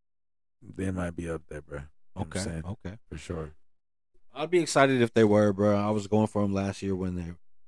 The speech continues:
Speaker 2: were on their playoff run, hoping that they would become, you know,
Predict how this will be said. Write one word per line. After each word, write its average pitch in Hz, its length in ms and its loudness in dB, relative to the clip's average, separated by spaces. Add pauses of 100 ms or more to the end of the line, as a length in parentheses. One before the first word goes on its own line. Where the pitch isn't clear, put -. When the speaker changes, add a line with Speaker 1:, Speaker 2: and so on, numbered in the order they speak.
(340)
Speaker 2:
were 120 180 2
on 117 120 2
their 110 120 0
playoff 107 440 0
run, 107 220 -2
hoping 104 260 -4
that 101 140 -4
they 104 80 -4
would 98 120 -4
become, 98 380 -4
you 101 60 -2
know, 95 220 -4